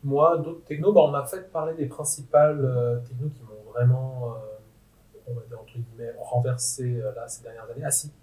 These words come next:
enfin, cette année, ah si, il y a un truc, c'est sur Figma. J'ai trouvé ça ultra bluffant. Alors, je vais la montrer à Florentin encore, euh, en live,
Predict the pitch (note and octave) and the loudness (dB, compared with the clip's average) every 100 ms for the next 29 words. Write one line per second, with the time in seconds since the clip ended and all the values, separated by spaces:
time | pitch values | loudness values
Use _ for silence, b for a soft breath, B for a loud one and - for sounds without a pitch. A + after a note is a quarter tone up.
0 | _ C3 B2 - B2 A#2+ B2 - - C3+ | _ 2 2 -2 -8 -6 -6 -6 -6 -4
1 | A#2 - D3 - _ _ - B2+ B2 B2+ | -4 -8 -12 -12 _ _ -6 -4 -2 -2
2 | A#2+ A#2+ - - _ _ C#3+ - _ - | -2 -4 -12 -20 _ _ -20 -20 _ -18
3 | - A#2+ B2 A#2+ - - D3 - D3+ C3+ | -16 -2 2 2 2 -2 -6 -2 0 0
4 | - C3 - - _ _ _ - A#2+ C3+ | -4 -8 -8 -12 _ _ _ -4 2 2
5 | E3+ G#3 G3 D#3 C#3+ - D3 B2+ C#3 A2+ | 4 0 0 0 0 -2 -4 -2 -2 -2
6 | A2+ - A#2+ A2+ B2 | -6 -10 -10 -8 -8